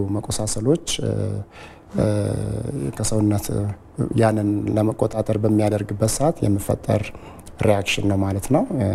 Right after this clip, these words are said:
እሱ ደግሞ ያው የሰውነታችንን፣ እ፣ እንትን ተከትሎ ነው የሚሄደው ማለት ነው። ልክ ከዚህ ጋር ፊት ካለበት ወደ አንገት፣ ከአንገት ወደ እጅ እያለ ይሄዳል። ያው የ-፣ የበሽታ ባህሪ ነው።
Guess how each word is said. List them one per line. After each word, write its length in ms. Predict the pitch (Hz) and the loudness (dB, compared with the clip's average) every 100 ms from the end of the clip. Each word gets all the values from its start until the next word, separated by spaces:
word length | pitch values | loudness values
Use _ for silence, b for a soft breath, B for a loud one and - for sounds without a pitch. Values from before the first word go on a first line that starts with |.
| 101 | 0
እሱ 160 | 110 - 107 | -2 -2 2
ደግሞ 200 | 107 135 175 226 | 4 4 2 0
ያው 200 | - 95 98 - - B B B - - | -2 -2 -6 -16 -20 B B B -4 2
የሰውነታችንን፣ 1120 | 110 104 101 113 107 104 107 104 - 110 104 | 4 4 2 0 2 2 2 0 0 2 2
እ፣ 140 | 104 101 107 - - | 0 -2 -4 -8 -4
እንትን 280 | 135 104 107 | 0 2 2
ተከትሎ 400 | 113 113 - 107 104 | 2 2 0 2 4
ነው 120 | 104 | 4
የሚሄደው 420 | 101 101 95 113 | 4 2 0 -2
ማለት 300 | 98 104 104 | -2 -2 -4
ነው። 120 | 113 107 | -2 0
ልክ 200 | 107 - | 0 -2
ከዚህ 300 | - 101 104 | -2 0 0
ጋር 220 | 104 104 104 104 - - B B B B | 0 2 2 0 -4 -10 B B B B
ፊት 260 | - 117 110 - | 0 4 4 2
ካለበት 500 | 107 107 107 110 135 | 2 4 4 2 0
ወደ 160 | 107 98 98 98 98 98 98 101 104 110 117 - | 0 2 2 2 2 0 -2 -2 -2 -4 -4 -2
አንገት፣ 400 | 135 107 113 135 | 2 4 4 2
ከአንገት 500 | - 104 107 110 113 - | 2 2 4 2 0 0
ወደ 160 | 107 107 | 2 4
እጅ 160 | 107 - | 2 2
እያለ 320 | 110 107 123 190 - | 2 2 2 2 2
ይሄዳል። 360 | 107 98 101 | 4 4 4
ያው 180 | 117 127 113 | 4 4 2
የ-፣ 200 | 107 110 151 | -2 -2 0
የበሽታ 460 | 117 110 - - 107 | 2 2 0 0 0
ባህሪ 360 | 101 104 104 104 101 | 2 2 4 2 0
ነው። 160 | 101 | -4